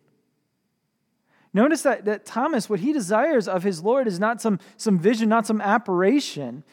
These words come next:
What, what he desires of his, his Lord is to experience again the corporal reality of Jesus' bodiliness. And I love the escalation of his request. First, he says,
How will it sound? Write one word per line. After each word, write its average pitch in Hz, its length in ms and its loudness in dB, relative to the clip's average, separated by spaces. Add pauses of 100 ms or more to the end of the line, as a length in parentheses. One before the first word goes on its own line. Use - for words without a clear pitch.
(240)
What, 214 220 4
what 214 160 2
he 320 520 2
desires 247 720 2
of 214 280 0
his, 214 320 -2 (520)
his 202 240 -2
Lord 247 420 0
is 214 200 4
to 233 140 -2
experience 277 640 -2
again 247 260 2
the 208 80 4
corporal 294 560 -2
reality 262 600 4
of 202 180 2
Jesus' 208 520 0
bodiliness. 196 1080 -4 (1120)
And 240 140 0
I 247 40 -4
love 277 220 4
the 202 160 -2
escalation 220 640 -2
of 180 80 -2
his 151 160 -4
request. 151 480 -4
First, 240 300 2
he 233 80 -2
says, 214 320 2